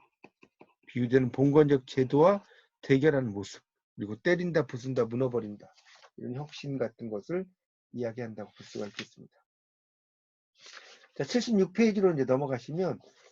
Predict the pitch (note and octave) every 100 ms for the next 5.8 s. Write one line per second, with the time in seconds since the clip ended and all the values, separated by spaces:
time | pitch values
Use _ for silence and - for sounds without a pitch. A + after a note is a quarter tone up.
0 | _ - C3 A#2 _ _ _ _ - C3+
1 | E3 C3+ A#2 F#2+ F2+ F2+ - _ _ -
2 | F3 F3+ G3+ G3 D#3+ D#3 F3 D#3+ D#3+ E3
3 | D#3+ D3+ E3 D#3 D3+ C3+ C3+ - C#3+ F3+
4 | F#3 F3+ E3 E3 D#3+ D#3 G#3 A#3 - _
5 | _ _ - A#3+ A3+ G3+ - C#3+